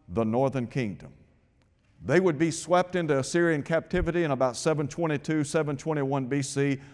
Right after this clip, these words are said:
never again to return. These are the people that Jonah's told to go preach to.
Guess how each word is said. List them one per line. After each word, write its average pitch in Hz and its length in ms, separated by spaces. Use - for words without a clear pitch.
never 147 720
again 123 640
to 117 100
return. 95 680
These 185 300
are 165 80
the 131 120
people 143 540
that 117 120
Jonah's 135 400
told 143 220
to 123 60
go 135 140
preach - 400
to. 90 140